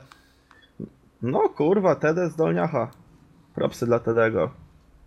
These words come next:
Speaker 2: Lubię Tedego. Znaczy starego Tedego lubię bardziej, no ale to wiadomo, no kurwa, czas leci do przodu, trzeba iść
Speaker 1: I
Speaker 2: do
Speaker 1: z duchem
Speaker 2: przodu.
Speaker 1: czasu, nie?
Speaker 2: <laughs> Trzeba iść z duchem czasu.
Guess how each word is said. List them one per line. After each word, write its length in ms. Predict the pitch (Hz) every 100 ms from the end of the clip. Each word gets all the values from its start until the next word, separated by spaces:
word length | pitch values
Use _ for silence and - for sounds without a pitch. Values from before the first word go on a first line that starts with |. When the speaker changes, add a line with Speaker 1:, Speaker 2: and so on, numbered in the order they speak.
| - - - - - - -
Speaker 2:
Lubię 260 | 117 117 110
Tedego. 500 | 98 104 98 98 123 - _ - - _ -
Znaczy 180 | - 156
starego 640 | - 170 165 160 156 151
Tedego 360 | 165 165 160 160
lubię 220 | 160 160
bardziej, 420 | 160 160 139 135
no 80 | 135
ale 200 | 135 135
to 200 | 135 135 - - _ -
wiadomo, 460 | 139 147 135 123
no 340 | 120 117 117 113
kurwa, 580 | 131 117 123 117 117 120 - - - _ _ -
czas 220 | 120 -
leci 260 | 110 110 110
do 100 | 107
przodu, 380 | - 117 113
trzeba 460 | 110 120 113 113 120 - _ _ -
iść 160 | - 113
Speaker 1:
I 20 |
Speaker 2:
do 80 | 82
Speaker 1:
z 60 | -
duchem 200 | 120 117
Speaker 2:
przodu. 180 | 120 117
Speaker 1:
czasu, 280 | 127 - 170 185 202 214 120 - 190 175 170
nie? 80 | 156
Speaker 2:
<laughs> 40 |
Trzeba 260 | 143 131 135
iść 140 | 123
z 20 |
duchem 340 | 135 135 135 131
czasu. 440 | 139 139 -